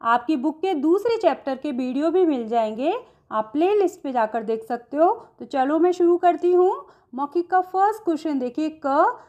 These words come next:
लूसी कौन थी? इसका आंसर देखिए, लूसी अल्सेशियन जाति की थी, जो लेखिका के अनुसार सामान्य कुत्तों से भिन्न थी। भिन्न मतलब अलग थी।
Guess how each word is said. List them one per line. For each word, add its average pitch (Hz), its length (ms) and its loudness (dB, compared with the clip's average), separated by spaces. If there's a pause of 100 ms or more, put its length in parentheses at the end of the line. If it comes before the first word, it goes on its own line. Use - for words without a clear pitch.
(180)
लूसी 285 800 -2
कौन 262 300 2
थी? 220 260 -10 (140)
इसका - 240 -4
आंसर 220 340 -4
देखिए, 277 500 0 (280)
लूसी 233 680 -2 (300)
अल्सेशियन 311 920 2 (120)
जाति 185 500 -6
की 294 200 -2
थी, 311 340 0 (240)
जो 320 340 0
लेखिका 311 640 2
के 247 180 -6
अनुसार 214 580 -2 (440)
सामान्य 262 560 2
कुत्तों 233 460 -8
से 370 300 -6
भिन्न 247 500 -2
थी। 196 260 -8 (120)
भिन्न 277 260 0
मतलब 285 500 -2
अलग 220 240 2
थी। 196 280 -12